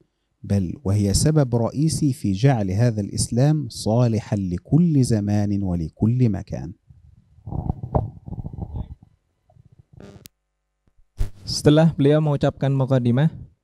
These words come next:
Speaker 2: ya, beliau mengatakan, sebelum kita membahas lebih lanjut, ya, tentang atau materi dengan judul Toleransi dalam Islam, le-,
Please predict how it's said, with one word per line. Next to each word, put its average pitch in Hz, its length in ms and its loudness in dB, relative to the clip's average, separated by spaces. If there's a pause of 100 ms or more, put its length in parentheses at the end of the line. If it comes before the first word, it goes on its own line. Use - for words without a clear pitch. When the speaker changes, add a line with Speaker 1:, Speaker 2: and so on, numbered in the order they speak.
(520)
Speaker 2:
ya, 135 320 2
beliau 135 240 2
mengatakan, 135 560 0
sebelum 151 560 2 (240)
kita 139 320 0
membahas 135 800 2
lebih 127 320 0
lanjut, 127 400 2 (560)
ya, 127 320 0 (640)
tentang 143 560 2 (260)
atau 131 520 2
materi 131 360 2
dengan 123 320 0
judul 135 440 2 (460)
Toleransi 127 560 2
dalam 113 320 0
Islam, 147 480 2 (640)
le-, 123 160 0